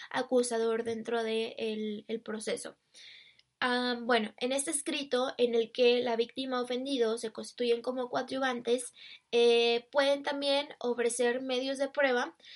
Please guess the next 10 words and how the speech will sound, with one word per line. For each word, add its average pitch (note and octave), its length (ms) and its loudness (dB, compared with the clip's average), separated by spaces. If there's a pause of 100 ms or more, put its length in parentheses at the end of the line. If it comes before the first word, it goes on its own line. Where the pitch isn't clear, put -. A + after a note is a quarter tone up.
(140)
mediante A#3 800 4
los A#3 200 2
cuales B3 340 2
se C4 120 -4
complemente A3+ 540 -2
la A#3+ 100 6
acusación A3 480 -4
del A#3 140 -2
Ministerio A3 600 -2
Público. B3 680 -2